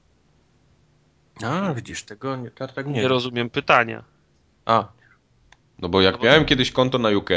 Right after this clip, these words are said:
Speaker 3: powiedzmy, że zmigrowałem do Polski, to
Speaker 2: Ale
Speaker 3: czy
Speaker 2: pa-,
Speaker 3: teraz
Speaker 2: pa-, pa-,
Speaker 3: mogę wyemigrować?
Speaker 2: pamiętasz, że to było i, to była jednorazowa akcja w jakimś oknie czasowym?
Speaker 3: Tak.
Speaker 2: No, a ja rozumiem, że teraz jest to po prostu usługa.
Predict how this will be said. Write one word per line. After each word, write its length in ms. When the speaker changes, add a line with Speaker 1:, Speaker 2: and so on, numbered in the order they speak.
Speaker 3:
powiedzmy, 340
że 60
zmigrowałem 580
do 80
Polski, 520
to 80
Speaker 2:
Ale 100
Speaker 3:
czy 60
Speaker 2:
pa-, 80
Speaker 3:
teraz 200
Speaker 2:
pa-, 80
pa-, 60
Speaker 3:
mogę 140
wyemigrować? 420
Speaker 2:
pamiętasz, 160
że 100
to 140
było 300
i, 220
to 120
była 220
jednorazowa 640
akcja 520
w 80
jakimś 340
oknie 600
czasowym? 560
Speaker 3:
Tak. 280
Speaker 2:
No, 180
a 80
ja 140
rozumiem, 420
że 280
teraz 300
jest 100
to 80
po 100
prostu 300
usługa. 540